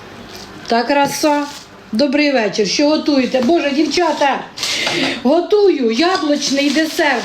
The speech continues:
який вже пів тіктока, як не весь тікток, приготував. І вже Інстаграм готує. Е, тут що? Тут яблука і желатин, і в мене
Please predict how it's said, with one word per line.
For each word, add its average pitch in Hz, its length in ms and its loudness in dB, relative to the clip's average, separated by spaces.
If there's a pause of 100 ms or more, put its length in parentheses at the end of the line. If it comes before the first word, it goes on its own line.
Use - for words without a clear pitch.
який 277 400 2
вже 320 340 0 (1300)
пів 349 260 2
тіктока, 381 640 0
як 294 260 0
не 320 100 2
весь 339 200 2
тікток, 349 520 -2 (120)
приготував. 294 840 0 (160)
І 254 80 0
вже 294 220 2
Інстаграм 285 680 0
готує. 185 680 0 (1080)
Е, 269 420 2 (140)
тут 359 260 2
що? 269 580 2 (240)
Тут 330 280 2
яблука 320 640 2
і 277 140 0
желатин, 311 580 2
і 302 80 4
в 269 40 4
мене 294 480 2